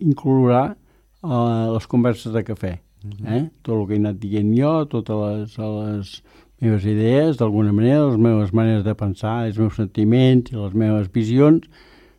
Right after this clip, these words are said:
Speaker 1: de, de la política en general i local, i se formarà de, de tres parts ben diferenciades,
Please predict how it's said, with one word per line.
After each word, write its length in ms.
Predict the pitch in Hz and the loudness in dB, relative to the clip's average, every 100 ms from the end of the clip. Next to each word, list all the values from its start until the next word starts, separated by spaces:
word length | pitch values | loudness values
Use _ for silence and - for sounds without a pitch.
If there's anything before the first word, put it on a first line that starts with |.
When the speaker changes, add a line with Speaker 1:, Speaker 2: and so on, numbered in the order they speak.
| _ | _
Speaker 1:
de, 460 | - 120 117 113 110 | -4 -2 0 -2 -2
de 100 | 113 | 0
la 100 | 110 | -2
política 840 | 107 117 104 113 107 117 110 110 110 | 0 0 0 0 -2 -2 0 2 2
en 100 | 107 | 4
general 680 | 117 117 117 117 117 139 - - _ _ _ 160 | 4 4 4 4 4 2 -4 -20 _ _ _ -2
i 60 | |
local, 500 | 123 117 139 147 196 - _ _ _ _ - | 0 2 4 2 2 -6 _ _ _ _ -4
i 340 | 294 160 196 302 _ _ _ _ _ _ - 160 | 6 8 8 2 _ _ _ _ _ _ -18 -14
se 220 | - 135 | -4 -2
formarà 480 | - 131 123 127 127 | 4 6 6 6 6
de, 340 | 127 120 120 | 4 4 2
de 220 | 110 123 | 2 2
tres 280 | 113 123 120 | 2 0 -2
parts 280 | - 123 113 | 2 0 2
ben 240 | 113 131 127 | 2 6 6
diferenciades, 960 | 117 120 123 117 135 135 143 196 - | 6 2 2 2 -2 -2 -4 -8 -16